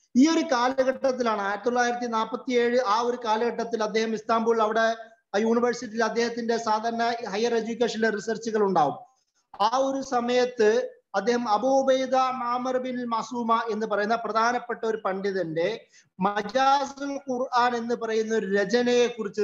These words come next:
research ചെയ്യേണ്ട ആവശ്യമുണ്ടായിരുന്നു. ഈ ഒരു സാഹചര്യത്തിലാണ് അദ്ദേഹം ഹദീസുകളെ കുറിച്ചുള്ള നിരീക്ഷണങ്ങൾ ഈ രചനകളിലും ഇതുമായി ബന്ധപ്പെട്ട, ആ, വർക്കുകളിലും അദ്ദേഹം ശ്രദ്ധിക്കുന്നത്. നമ്മൾ, ഞാൻ പറഞ്ഞത് ആലോചിക്കണം, കാരണം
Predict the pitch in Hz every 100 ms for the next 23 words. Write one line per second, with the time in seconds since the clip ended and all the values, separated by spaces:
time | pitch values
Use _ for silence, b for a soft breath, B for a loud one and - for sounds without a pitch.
0 | 196 190 240 240 220 214 214 196 185 190
1 | 190 175 160 143 135 131 _ _ _ _
2 | - 233 302 302 - 247 254 254 262 269
3 | 240 226 220 190 226 185 226 233 - _
4 | _ _ _ _ _ _ - - 240 262
5 | 311 320 320 311 302 302 277 - 269 262
6 | 254 233 226 277 269 262 247 240 240 240
7 | 233 262 233 214 240 233 226 220 226 226
8 | 202 254 262 285 277 247 240 254 - -
9 | 240 240 240 B B - 208 214 214 233
10 | - 254 262 254 220 214 208 214 202 196
11 | 180 180 180 165 139 135 _ _ _ _
12 | _ 196 240 269 277 240 233 262 254 220
13 | 233 262 262 240 254 262 254 214 202 196
14 | 208 214 233 247 247